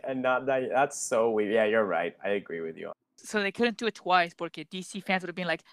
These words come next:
Speaker 2: "Pero adiós, is that the answer
Speaker 1: Ah,
Speaker 2: to everything?"
Speaker 1: se tiró, papi, se tiró, se tiró el Superman, el break the neck, y después llora. Haz, tírate un grito cuando lo
Speaker 2: Literal.
Speaker 1: haga.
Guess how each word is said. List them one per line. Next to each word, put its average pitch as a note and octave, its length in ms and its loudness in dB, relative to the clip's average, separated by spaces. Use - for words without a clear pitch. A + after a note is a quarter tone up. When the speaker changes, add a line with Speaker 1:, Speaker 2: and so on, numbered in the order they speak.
Speaker 2:
"Pero E3+ 180 0
adiós, E3 580 4
is D#3+ 80 -16
that E3 180 0
the - 100 2
answer D#3 280 12
Speaker 1:
Ah, C3+ 120 12
Speaker 2:
to D3 80 -2
everything?" G#2 380 4
Speaker 1:
se G2+ 60 -2
tiró, D3+ 380 0
papi, C3+ 240 0
se B2 140 4
tiró, G#2+ 260 0
se A2 140 2
tiró G#2 180 2
el A2+ 60 4
Superman, D#3+ 560 2
el A#2 80 -6
break A2 300 0
the C3 100 6
neck, F3 180 4
y C#3+ 80 8
después C#3+ 320 8
llora. C3+ 280 8
Haz, - 100 -12
tírate C#3 240 6
un D3+ 60 8
grito C#3+ 300 8
cuando C3+ 180 8
lo D#3+ 40 8
Speaker 2:
Literal. D3 180 8
Speaker 1:
haga. G2 200 -2